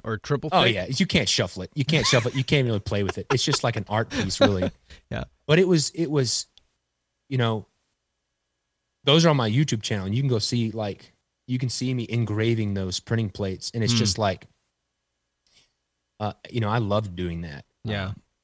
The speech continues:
Speaker 2: and that's just, uh, that's a lot of inspiration of why, a lot of the art that I do now. Uh, what you probably saw was me doing one of my Lord of the Rings cards, because around October last year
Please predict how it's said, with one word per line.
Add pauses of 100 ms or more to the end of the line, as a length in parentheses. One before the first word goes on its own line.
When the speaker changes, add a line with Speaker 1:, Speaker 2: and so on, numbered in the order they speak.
(240)
Speaker 2:
and
that's
just,
uh,
that's
a
lot
of
inspiration
of
why,
a
lot
of
the
art
that
I
do
now. (220)
Uh, (360)
what
you
probably
saw
was
me
doing
one
of
my
Lord
of
the
Rings
cards,
because (380)
around
October
last
year